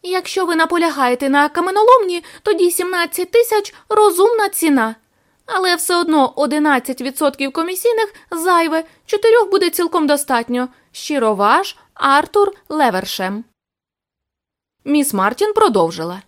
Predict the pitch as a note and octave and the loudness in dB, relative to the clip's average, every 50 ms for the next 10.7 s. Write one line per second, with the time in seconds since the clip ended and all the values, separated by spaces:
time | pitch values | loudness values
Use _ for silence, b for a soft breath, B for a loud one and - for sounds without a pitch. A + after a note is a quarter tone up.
0 | _ _ _ _ _ _ _ _ _ _ _ _ _ _ _ _ _ - D4 C#4 | _ _ _ _ _ _ _ _ _ _ _ _ _ _ _ _ _ -10 -4 0
1 | F#4 G#4 A4 - C5+ C#5+ B4+ G4 D4 A3+ G#3 G#3+ A#3 - F4+ F#4+ - A#4 B4+ B4 | 2 2 4 4 4 2 2 2 2 2 2 2 0 0 0 2 4 4 2 2
2 | - A4+ A4 - G4 G4 G4 G4 A4 A4 - - G#4+ G4+ G4+ G4 - - D4 C4+ | 2 0 0 0 0 0 4 4 4 4 4 2 0 0 0 -2 0 0 0 2
3 | A#3+ B3 C4 B3+ - b b b b D4+ D4+ D#4 D#4 - E4 E4 E4 E4 E4 D#4+ | 2 2 0 -2 -6 b b b b -2 -2 -2 -2 -2 -4 -4 -4 -4 -4 -4
4 | - F4 E4+ F4 F#4+ G#4+ G4+ E4 C#4 C4+ C#4 C#4 C4+ E4+ D#4+ C#4 F4+ F4 E4+ E4+ | -2 -2 -2 0 0 0 0 2 2 2 2 2 0 0 0 0 0 0 0 -2
5 | F4 - G#4+ G#4 G#4 - E4+ C#4 B3 - B3 A#3+ A#3+ B B B B - C#4+ D4+ | 2 2 2 2 4 2 -2 -2 0 0 0 0 0 B B B B -4 -2 0
6 | D#4+ D#4+ C4+ D#4+ F#4 G4+ G4 - - C4+ C4+ C4+ B B B - D4+ F4 G4+ G4 | 0 0 0 0 -2 -2 -4 -4 -4 -2 -2 -2 B B B -8 -6 -4 -2 -2
7 | F#4 E4+ E4+ - F4 E4+ E4 F#4+ G#4+ G4+ E4+ D#4 - - D#4+ D4 D4+ C#4+ A3 C#4 | -2 -4 -2 -2 -2 0 0 0 0 0 0 -2 -2 -2 0 0 0 0 0 0
8 | F#4 G#4 F4+ C4 A3+ G#3 G3+ G3 E4 G4+ D4+ - A3+ A#3 A#3 - - F#4+ A4 G#4 | 0 0 0 -2 -2 -2 0 0 0 0 0 -2 -2 -4 0 2 2 2 2 0
9 | - D4+ B3 - - C#4 C#4 - E4+ D#4 C4+ C#4 G#4 A4 G#4 - - E4+ D#4+ D#4+ | -2 -6 -4 -2 -2 -2 0 0 0 0 2 2 2 2 2 0 -2 -2 0 0
10 | C4 A3+ B3 D4 A3+ A3+ F4 A#4 A4 - - E4 D#4+ | -2 -2 -2 -2 -2 0 0 0 0 0 0 -2 -2